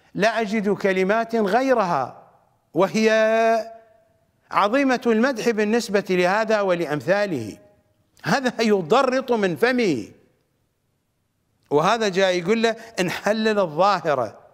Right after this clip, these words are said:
يعني إذا ردنا نحللها،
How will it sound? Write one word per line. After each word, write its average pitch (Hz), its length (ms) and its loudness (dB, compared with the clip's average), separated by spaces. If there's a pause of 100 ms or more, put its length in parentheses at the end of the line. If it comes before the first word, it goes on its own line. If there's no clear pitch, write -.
(1040)
يعني 170 420 0
إذا 180 560 0 (840)
ردنا 196 340 0
نحللها، 220 800 -2